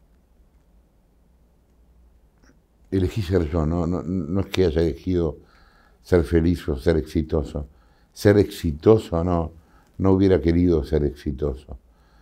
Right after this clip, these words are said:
Tampoco sé si soy exitoso, qué sé yo. Soy yo. Y yo, yo, a ver, yo tengo algo, creo que tengo algo para decir y, y trato de hacerlo desde hace cuarenta años.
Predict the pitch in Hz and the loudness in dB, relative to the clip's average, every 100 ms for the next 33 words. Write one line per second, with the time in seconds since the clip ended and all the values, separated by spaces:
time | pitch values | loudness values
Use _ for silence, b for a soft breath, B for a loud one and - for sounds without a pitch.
0 | _ - 95 117 113 80 101 87 - - | _ -4 -4 -2 -4 -2 -2 -2 -6 -2
1 | 90 87 80 - - - 101 92 73 73 | 0 2 -2 -8 -18 -8 -6 -4 -8 -10
2 | 107 101 71 69 - _ _ _ _ _ | -10 -8 -10 -12 -16 _ _ _ _ _
3 | _ - 110 107 113 104 69 - - - | _ 0 2 4 2 0 -4 -10 -20 -14
4 | 85 82 107 - 78 113 104 92 82 - | -10 -2 -4 -4 -2 2 4 2 0 -6
5 | b b b b b b b b 101 110 | b b b b b b b b 6 8
6 | 92 - - _ _ _ _ _ - - | 6 2 -14 _ _ _ _ _ -4 0
7 | 127 139 123 117 117 101 - - 117 135 | 2 4 6 6 6 4 -2 4 8 8
8 | 92 80 101 98 107 101 85 85 80 - | 8 4 2 4 6 6 4 4 2 2
9 | 113 85 78 76 85 82 78 76 73 67 | 2 4 2 -2 0 0 0 -2 -6 -12
10 | _ _ _ _ _ _ 87 78 101 104 | _ _ _ _ _ _ -8 0 4 4
11 | 113 92 - 113 110 95 82 87 - 85 | 4 2 4 4 4 4 4 2 0 -4
12 | - 85 85 90 87 80 80 76 71 - | -2 0 0 2 0 -2 -2 -8 -10 -16